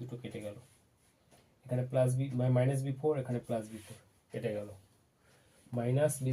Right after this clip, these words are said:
স্কয়ার সি স্কয়ার, এখানে প্লাস বি স্কয়ার সি স্কয়ার, এটাও কেটে গেল।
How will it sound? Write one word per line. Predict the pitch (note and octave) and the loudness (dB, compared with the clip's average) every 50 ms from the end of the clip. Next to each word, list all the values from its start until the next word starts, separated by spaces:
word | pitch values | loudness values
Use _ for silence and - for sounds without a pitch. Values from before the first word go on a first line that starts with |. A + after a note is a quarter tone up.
| C3 | 0
স্কয়ার | - - C#3+ C#3 C3 | 0 0 0 0 0
সি | - D3+ C3+ - | -2 -4 -6 -4
স্কয়ার, | - - D#3 D3+ D3 | 2 4 4 4 4
এখানে | C3 C3+ C#3 B2 - | 4 2 2 2 4
প্লাস | C3+ C3 B2+ C3 B2+ B2+ | 4 4 6 6 4 4
বি | B2+ A#2+ - | 2 2 2
স্কয়ার | - C#3 B2 A#2+ | 0 -2 -2 0
সি | - C3 A#2 - | -2 -4 -4 -4
স্কয়ার, | - A#2+ G#2+ G#2 - - _ - - - - | -4 -6 -6 -8 -10 -16 _ -20 -16 -10 -6
এটাও | A#2 A#2+ B2+ A#2 A#2+ | -2 0 0 0 0
কেটে | A#2+ G#2 A2+ G#2+ G#2+ | -2 -4 -4 -4 -6
গেল। | - - | -8 -12